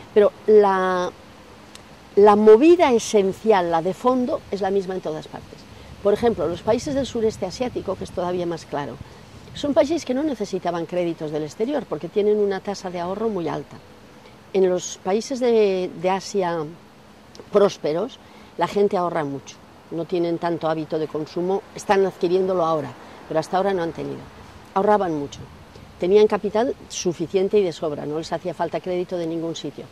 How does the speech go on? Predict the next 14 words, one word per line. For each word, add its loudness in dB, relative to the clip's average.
Pero 6
como 0
había 0
muchos 2
beneficios, -4
el -4
capital 2
llegó 6
allí -6
para 4
obtener 2
precisamente -2
esos -4
beneficios. -6